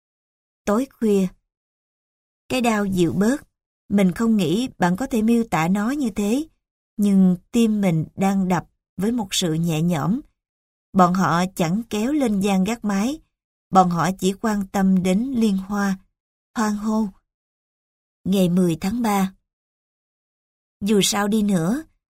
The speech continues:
dì Melia cũng mang bánh nướng sô-cô-la cho món tráng miệng. Vừa ngon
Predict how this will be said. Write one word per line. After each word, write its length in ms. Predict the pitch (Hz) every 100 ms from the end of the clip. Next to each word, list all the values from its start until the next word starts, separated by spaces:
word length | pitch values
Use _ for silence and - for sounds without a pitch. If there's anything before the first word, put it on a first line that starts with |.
| _ -
dì 140 | 202
Melia 440 | 190 208 214 214 202 190 - _ _ _
cũng 340 | 190 196 247 -
mang 300 | - 202 190
bánh 200 | 190 233
nướng 280 | 247 226 277 262
sô-cô-la 560 | 208 214 208 196 190 190 -
cho 120 | 185
món 300 | 180 196 254 -
tráng 280 | 208 254 302
miệng. 280 | 180 160 180 _ _ _ _ _ -
Vừa 160 | 190 185
ngon 420 | 160 190 214 220